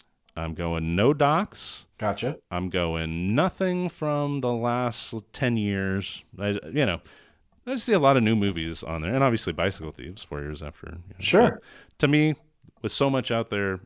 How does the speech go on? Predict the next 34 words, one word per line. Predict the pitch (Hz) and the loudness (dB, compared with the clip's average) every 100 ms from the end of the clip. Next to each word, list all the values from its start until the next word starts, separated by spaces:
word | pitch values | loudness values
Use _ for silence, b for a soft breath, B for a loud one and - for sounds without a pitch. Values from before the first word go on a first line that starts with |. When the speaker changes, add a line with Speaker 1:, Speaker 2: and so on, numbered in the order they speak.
| - | -6
Speaker 1:
over | 98 95 | -4 -2
now | 90 87 | -2 -4
a | 85 | -4
century | - 82 85 82 80 - | -4 -6 -6 -6 -8 -8
of, | 80 78 135 | -8 -2 6
Speaker 2:
Yeah. | 131 82 | 6 6
Speaker 1:
uh, | 71 - | -2 -14
film | _ 80 78 76 | _ -6 -4 -4
history, | 104 98 92 87 | -2 -2 -2 -2
it's | 82 | -2
a | 90 | -4
little | 85 76 | -4 -6
tacky | - 71 69 67 | -8 -10 -12 -14
to | |
say, | - 69 71 | -12 -12 -10
like, | 67 - | -12 -8
"Oh | 135 120 | -2 0
yeah, | 87 | 0
this | 76 80 - 71 - | -2 -6 -8 -12 -10
instantly | 87 - 78 76 | -8 -6 -8 -8
goes | 76 73 - | -8 -10 -12
in." | - | 8
Speaker 2:
There | 180 | 10
was | 180 - | 12 8
considerably | 165 151 - 185 165 147 143 | 4 4 10 12 12 12 12
less | 135 131 | 10 10
movies | 131 131 120 110 | 10 10 10 8
at | 113 113 | 6 6
that | 107 - | 4 4
time | 104 95 92 - _ _ _ _ | 2 2 0 -6 _ _ _ _
to | 135 | 2
choose | - 123 | 4 6
from. | |
Speaker 1:
Absolutely. | 285 - 120 78 60 | 6 6 4 4 2